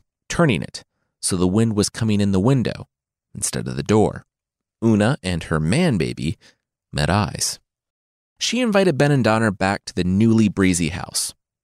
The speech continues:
sat him down, and asked if he'd like some water and, ah,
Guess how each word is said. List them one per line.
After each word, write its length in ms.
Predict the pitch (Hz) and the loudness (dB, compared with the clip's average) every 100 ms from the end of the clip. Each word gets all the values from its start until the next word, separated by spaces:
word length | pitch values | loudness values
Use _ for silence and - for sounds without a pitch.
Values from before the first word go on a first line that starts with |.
| _ | _
sat 260 | - 233 - | -6 -2 0
him 120 | 185 | 0
down, 340 | 92 78 76 87 _ _ _ _ - | 2 0 -2 -4 _ _ _ _ -8
and 140 | 135 | -6
asked 260 | - 226 185 | -4 -4 -2
if 60 | |
he'd 140 | 170 156 | -2 0
like 160 | 151 | 0
some 200 | - 135 | 0 2
water 300 | 156 175 95 | 4 4 4
and, 180 | 95 92 - _ _ _ _ _ | 2 0 -8 _ _ _ _ _
ah, 460 | 127 92 87 - | -2 -2 -4 -10